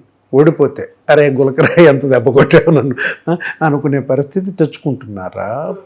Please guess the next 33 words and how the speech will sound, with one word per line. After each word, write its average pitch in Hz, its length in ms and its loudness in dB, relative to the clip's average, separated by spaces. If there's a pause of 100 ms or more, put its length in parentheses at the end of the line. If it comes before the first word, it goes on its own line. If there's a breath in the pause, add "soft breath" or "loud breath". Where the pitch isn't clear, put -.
(120)
ప్రజలు 254 360 6
విఘ్నులు. 175 560 4 (200)
ఏది, 170 880 0 (160)
వాళ్ళన్నీ 214 400 6
తెలుసు. - 540 2 (800)
మనకి 120 520 -4 (440 loud breath)
street 254 400 2
to 240 100 4
street 240 460 2
వెళ్ళిపోతుంది, 202 760 2
ఇంటింటికి 226 580 2
వెళ్ళిపోతుంది. 180 840 2
ఇది 131 160 0
నిజం 156 420 4
గనక 254 200 4
అయితే 254 460 6
జగన్మోహన్ 247 600 4
రెడ్డికి, 247 300 4
వైసీపీకి 254 680 4
మేలు 254 340 6
జరుగుద్ది. 120 440 0 (420 loud breath)
ఇది 185 180 6
కనుక 254 260 6
డ్రామా 190 580 6
అయితే, 170 440 4
అమాయకులను 214 680 4
కనుక 196 220 4
ఈ 180 80 4
కేసులో 196 380 4
ఇరికించి 180 400 2
కనుక 160 280 2
జైలుకి 170 280 2
పంపిస్తే 131 800 -6